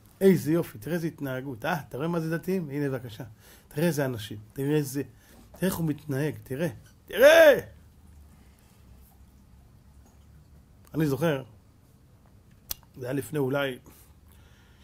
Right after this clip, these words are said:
שש או שמונה שנים, משהו כזה. אני עשיתי חג שבועות בעיר יהוד. הבית כנסת שם, ביקשו ממני שאני אהיה שם איתם בלילה. יודעים,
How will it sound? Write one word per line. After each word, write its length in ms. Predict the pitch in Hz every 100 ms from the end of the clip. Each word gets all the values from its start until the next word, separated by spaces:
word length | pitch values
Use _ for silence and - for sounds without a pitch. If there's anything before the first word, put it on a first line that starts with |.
| - - -
שש 800 | - - - - - 139 160 123
או 60 | 107
שמונה 340 | - 147 165
שנים, 320 | - 151 143
משהו 220 | 131 147
כזה. 360 | 139 131 143 160 107 - - - - - - - - - - - - - - - - - - - - - - - - -
אני 100 | 147
עשיתי 240 | 139 175
חג 160 | 180 185
שבועות 420 | 170 147 170 139
בעיר 200 | 147 160
יהוד. 380 | 143 143 156 110 - - - _ - _ - _ - _ _ - - - _ _ -
הבית 160 | 220
כנסת 320 | - 220 175 -
שם, 160 | 147
ביקשו 280 | 131 - 190
ממני 200 | 175 147
שאני 200 | 123 131
אהיה 120 | 160
שם 220 | 135 143
איתם 300 | 131 120 127
בלילה. 420 | 120 147 160 147 113 - - - - - - - - - - - -
יודעים, 360 | 233 254 247